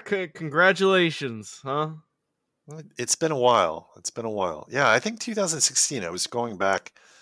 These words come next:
Speaker 2: trying to look at, oh my God.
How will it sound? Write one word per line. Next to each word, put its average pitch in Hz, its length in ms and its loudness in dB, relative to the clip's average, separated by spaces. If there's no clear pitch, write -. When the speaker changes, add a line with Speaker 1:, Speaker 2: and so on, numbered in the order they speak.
Speaker 2:
trying 101 280 -12
to 92 100 -12
look 190 160 -10
at, - 580 -6
oh - 160 -16
my - 140 -20
God. - 320 -16